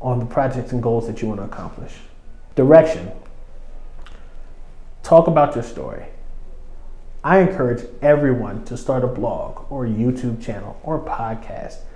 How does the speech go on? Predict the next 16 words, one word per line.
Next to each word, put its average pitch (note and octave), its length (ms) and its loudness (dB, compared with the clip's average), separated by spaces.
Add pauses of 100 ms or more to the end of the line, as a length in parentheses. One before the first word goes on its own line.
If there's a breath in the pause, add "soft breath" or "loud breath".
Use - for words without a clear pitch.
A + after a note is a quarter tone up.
(300 soft breath)
to C3 60 -6
talk E3 280 4
about C3+ 560 0
what D3 200 4
they're C3+ 120 0
going A#2 340 -2
through G#2+ 140 -6
right G#2+ 200 -8
now, - 280 -10
what C3+ 360 0
thoughts A#2+ 240 0
they A2 120 -4
have G#2 140 -4
on F#2 120 -8
their - 80 -10
mind. - 340 -12